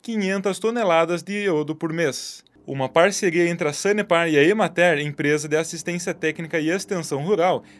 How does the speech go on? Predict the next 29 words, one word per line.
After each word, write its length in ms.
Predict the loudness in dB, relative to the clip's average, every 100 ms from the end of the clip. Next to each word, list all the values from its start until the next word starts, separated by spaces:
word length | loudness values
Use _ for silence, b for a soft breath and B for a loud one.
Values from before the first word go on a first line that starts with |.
| B
tem 160 | -8
difundido 640 | -6 -6 -4 -4 -2 -4 -2
desde 300 | -2 -2 -2
dois 180 | -4
mil 140 | -4 -6
e 20 |
seis 420 | -4 -2 -2 -6 B B -14
o 80 |
Programa 560 | -4 2 4 4 2 2
Estadual 600 | 0 0 -2 2 2 2
para 180 | 2 0
a 40 |
Utilização 600 | 0 -4 -6 -4 -4 -2
Agrícola 460 | -2 0 -2 -2 -4
do 120 | -4
Iodo 320 | -2 -2 -2
de 100 | -4
Esgoto. 520 | -6 -2 -2 -2 -10 -16 b b _
Na 80 | -8
região 420 | -2 -2 2 0
de 120 | 0 0
Maringá 500 | 0 0 4 2 2
são 220 | -2 -4
atendidos 560 | -2 -4 -4 -6 -6
cerca 280 | -4 -4 -2
de 80 | -6
cinquenta 440 | -8 -6 -4 -4
produtores 500 | -4 -6 -4 -6 -6
rurais 540 | -2 0 0 0 -4